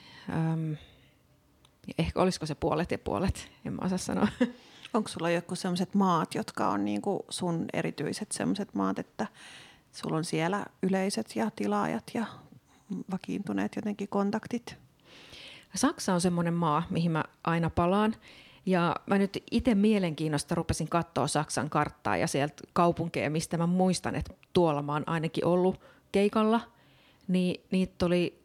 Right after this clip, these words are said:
Speaker 1: kuuskyt nyt tälleen ulkomuistista, mut enhän mä nyt niitä tietenkään kaikkia muista. Ja siellä ollaan oltu useampien eri yhtyeiden kanssa. Ja kyllähän suomalaiset kansanmusiikkibändit kiertää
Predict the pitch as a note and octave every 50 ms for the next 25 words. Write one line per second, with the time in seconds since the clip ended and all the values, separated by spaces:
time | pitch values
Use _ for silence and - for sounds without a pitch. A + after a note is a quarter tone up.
0 | _ - - G#3+ G3+ F3 D#3+ D#3+ - - - - - - - - - - - D#3+
1 | - - - D#3+ D#3 D#3 D#3 D#3+ - E3+ E3+ E3+ E3+ D#3+ D#3 E3 E3+ F3+ - G#3
2 | G3 - - G#3+ G#3 - - E3 - - - E3+ G3 F#3+ F3 E3+ E3 D#3 - E3+
3 | E3 D#3+ D#3+ - _ - D#3 C#3+ - - D#3+ - D#3 D#3+ E3+ - - - - -
4 | - - - - - - - - - _ - F#3 E3+ F3 - - G#3 G3+ G#3+ G#3+
5 | - - - - - - _ _ - - - F#3+ F3 E3 F3+ F3 - F#3+ F#3+ F#3
6 | - F3+ F3 E3 - F3 E3+ E3 E3 D#3+ D#3+ D#3+ D#3+ E3 D#3+ E3+ E3 - - -
7 | - - - - - - F#3+ - G#3+ G3 F3+ D#3 D#3+ D#3 D3+ C#3+ C3+ D#3+ D#3 D3+
8 | D3 D3+ D#3 D3+ - - D#3 D3+ D3+ D#3 D#3 - D#3 D#3+ - - F3+ E3+ G3+ G3+
9 | G3 G3 F3 F3 - G#3 G3+ F3 D#3+ D#3 D3 D3+ D#3+ D#3+ - - - E3 D#3+ D#3+
10 | D#3 C#3+ - D#3 - D3+ - - E3+ - D3+ D3 D3 D#3 - - - F3 D3 C#3+
11 | - - - C#2 D3